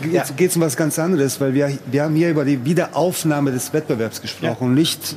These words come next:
Speaker 1: äh, Langweile oder nicht Langweile. Jetzt sind wir bei, äh, wir drei sind ehemalige Sportler und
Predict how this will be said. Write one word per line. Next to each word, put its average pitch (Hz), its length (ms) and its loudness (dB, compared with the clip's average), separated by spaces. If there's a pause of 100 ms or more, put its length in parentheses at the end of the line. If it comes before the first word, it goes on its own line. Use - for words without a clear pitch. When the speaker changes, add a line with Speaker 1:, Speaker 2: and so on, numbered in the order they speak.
Speaker 1:
äh, 135 160 2
Langweile 143 400 2
oder 135 140 2
nicht 147 200 0
Langweile. 117 360 0
Jetzt 107 100 -2
sind 156 160 2
wir 160 240 4 (1120)
bei, 143 180 2
äh, 131 280 0
wir 156 120 4
drei 143 320 0
sind 123 220 -2
ehemalige 127 340 0
Sportler 120 540 0
und 113 200 -2